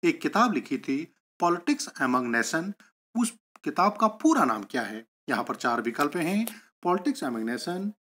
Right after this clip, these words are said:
दूसरा है Politics Among Nation, The Struggle for Power, तीसरी किताब है, तीसरी नाम, तीसरा नाम है Politics Among Nation, The Struggle for Peace,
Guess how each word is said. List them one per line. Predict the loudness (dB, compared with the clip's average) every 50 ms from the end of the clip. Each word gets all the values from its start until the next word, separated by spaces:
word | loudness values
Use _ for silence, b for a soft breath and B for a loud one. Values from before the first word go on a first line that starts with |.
| _ -6
दूसरा | -4 -4 0 2 4 4
है | 4 4 2 0 -4 -8 _ _ _ _ -2 -2
Politics | -2 0 0 -2 -2 -2 -4
Among | -6 -4 -4 -2 -2
Nation, | -2 -4 -4 -4 -4 -2 -2 -2 -2 -4 -4 -6
The | -6 -4
Struggle | -2 -4 -2 -2 -2 -4 -4 -2
for | -4 -4 -4 -2 0
Power, | 2 2 2 2 0 -2 -4 -6 -10 _ -20 -20 _ -8
तीसरी | -8 -8 -6 -6 -6
किताब | -6 -2 0 0 2 2 0
है, | -2 -2
तीसरी | -4 -6 -8 -6 -4 -4 -2
नाम, | 0 2 2 0 0
तीसरा | -4 -10 -10 -6 -4 -2
नाम | 0 0 0 2 0
है | 0 -2 -2 -4 -8 _ _ _ _ _ _ _ 2
Politics | 2 2 4 2 0 0 0
Among | 0 0 0 -2 -4 -4
Nation, | -6 -6 -4 -2 -2 -4 -4 _ _ _ _ -6
The | -6 -4 -4
Struggle | -4 -4 -2 -2 -2 -2 -2
for | -2 -4 -2 -2 -2
Peace, | 0 0 0 -2